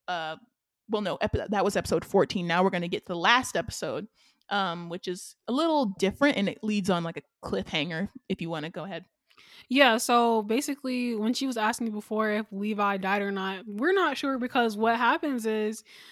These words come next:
Speaker 2: Zeke deci-, Zeke decides he wants, he's going to scream, and so when he does that, it activates the Thunder Spear in his neck and blows himself up and Levi up, and
Speaker 1: Yeah.
Speaker 2: we just, we don't see them again.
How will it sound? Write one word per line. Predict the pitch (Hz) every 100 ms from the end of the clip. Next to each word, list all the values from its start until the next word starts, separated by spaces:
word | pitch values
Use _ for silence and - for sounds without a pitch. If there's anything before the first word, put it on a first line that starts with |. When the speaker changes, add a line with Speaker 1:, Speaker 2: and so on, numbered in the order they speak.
| - - 214
Speaker 2:
Zeke | 247 269 277
deci-, | 240 247 233 277
Zeke | 208 269 277
decides | 233 240 233
he | 247
wants, | 233 226
he's | - 247 220 - 214
going | 220 247
to | -
scream, | - 277 277 220 208 240 -
and | 233 240
so | 233
when | 226 240
he | 220
does | 220 240
that, | 220 214 208
it |
activates | 214 220 233 202 208 -
the | 202
Thunder | 240 269 262
Spear | - 220
in | 220
his | 214
neck | 208 202 - -
and | 233 233 214 185 _ _ -
blows | 214 233 262 262
himself | 247 226 - 294 302
up | 320 320
and | 233 240 240
Levi | 233 214
up, | 202 208
and | 202 196
Speaker 1:
Yeah. |
Speaker 2:
we | 226
just, | 220 226 226 - - _ - _ _ _ -
we | 226
don't | 262 370 277
see | - 285
them | 302 262
again. | 226 247 208 196